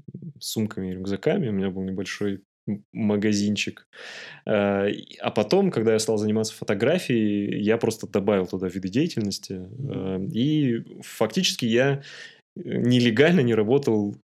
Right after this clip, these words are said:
Speaker 1: в этой сфере ни дня в своей жизни. Э, и у меня даже, когда я занимался свадьбами, был терминал. То есть м-, мои услуги можно было оплатить картой.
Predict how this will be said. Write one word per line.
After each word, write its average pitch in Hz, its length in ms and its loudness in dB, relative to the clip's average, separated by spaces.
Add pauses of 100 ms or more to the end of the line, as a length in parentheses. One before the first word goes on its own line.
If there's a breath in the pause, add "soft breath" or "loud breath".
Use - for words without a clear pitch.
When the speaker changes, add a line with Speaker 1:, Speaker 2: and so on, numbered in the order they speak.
(120)
Speaker 1:
в 101 500 -2
этой 113 200 2
сфере 123 300 2
ни 104 140 2
дня 110 260 4
в 113 60 0
своей 107 220 0
жизни. 90 420 -2 (720 loud breath)
Э, 107 840 4 (280)
и 135 60 -4
у 127 60 2
меня 120 200 6
даже, 110 200 6
когда 117 220 4
я 113 60 6
занимался 113 320 2
свадьбами, 120 500 2
был 113 180 0
терминал. 101 640 0
То 107 60 -6
есть - 160 -8
м-, 104 280 -6
мои 110 180 2
услуги 117 400 0
можно 101 280 -2
было 104 240 0
оплатить 98 360 -6
картой. 127 500 0